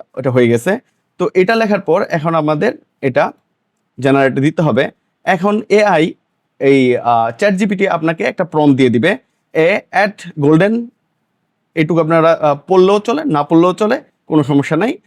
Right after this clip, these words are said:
এইটুকু আপনারা কি করবেন, কপি করবেন। এটা আমরা কপি করলাম। কপি করে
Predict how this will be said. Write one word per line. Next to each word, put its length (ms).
এইটুকু 300
আপনারা 280
কি 140
করবেন, 260
কপি 240
করবেন। 320
এটা 240
আমরা 340
কপি 220
করলাম। 280
কপি 240
করে 300